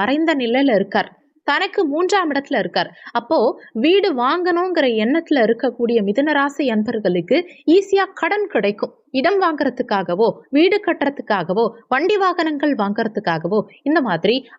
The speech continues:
அசையும் அசையா சொத்து சேர்க்கை சம்பந்தமான விஷயங்களுக்காக கடன் வாங்கக்கூடிய நிலையை உண்டாக்கும். அந்த கடன் ஸ்தானாதிபதி ஆறாம் அதிபதி செவ்வாயும் ஏழாம் இடத்துல அமர்ந்து உங்க ராசியை பாக்குறார். குருவும்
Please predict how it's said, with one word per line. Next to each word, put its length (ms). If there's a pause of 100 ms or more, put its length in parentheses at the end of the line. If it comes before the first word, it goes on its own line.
அசையும் 440
அசையா 360
சொத்து 280
சேர்க்கை 400 (100)
சம்பந்தமான 640
விஷயங்களுக்காக 1000
கடன் 300
வாங்கக்கூடிய 560 (100)
நிலையை 240 (100)
உண்டாக்கும். 520
அந்த 160 (100)
கடன் 280
ஸ்தானாதிபதி 720 (180)
ஆறாம் 380
அதிபதி 360 (120)
செவ்வாயும் 580 (300)
ஏழாம் 280
இடத்துல 280
அமர்ந்து 280
உங்க 200
ராசியை 360 (120)
பாக்குறார். 360 (340)
குருவும் 460